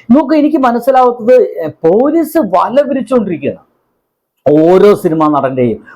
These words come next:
ഓരോ പാട്ടുകാരന്റെയും, ഓരോ എഴുത്തുകാരന്റെയും, ഓരോ കവിയുടെയും വീട്ടിലേക്ക് എപ്പോഴാ കയറണ്ടേ, അങ്ങനത്തെ ഇൻഫർമേഷൻ കിട്ടാൻ വേണ്ടി കത്തുക.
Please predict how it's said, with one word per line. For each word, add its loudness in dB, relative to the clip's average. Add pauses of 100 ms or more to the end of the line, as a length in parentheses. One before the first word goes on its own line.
(140)
ഓരോ 4
പാട്ടുകാരന്റെയും, -2
ഓരോ 0
എഴുത്തുകാരന്റെയും, 0
ഓരോ 0
കവിയുടെയും -2 (200)
വീട്ടിലേക്ക് 0
എപ്പോഴാ 2
കയറണ്ടേ, -2 (200)
അങ്ങനത്തെ 0
ഇൻഫർമേഷൻ -4
കിട്ടാൻ 0
വേണ്ടി -2
കത്തുക. -6